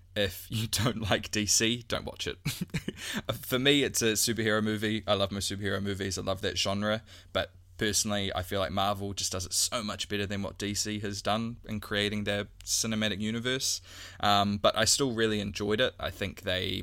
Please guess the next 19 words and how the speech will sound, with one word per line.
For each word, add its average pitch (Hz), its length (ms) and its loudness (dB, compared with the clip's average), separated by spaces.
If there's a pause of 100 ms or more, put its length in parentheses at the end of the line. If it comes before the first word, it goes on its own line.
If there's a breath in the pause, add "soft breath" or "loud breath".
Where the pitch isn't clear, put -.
put - 220 0
a 95 80 0
lot 95 360 -2
more 98 600 -2 (340 loud breath)
emphasis - 760 0
and 92 140 -2
kind 95 320 0
of 90 100 -6
gave 92 400 -2
Batman, 117 560 0 (120)
like, 104 200 0
I 120 80 0
felt 160 240 2
really 101 180 2
sorry 101 320 4
for - 120 -8
Affleck 120 440 0
and 113 120 -2
everything 131 500 -6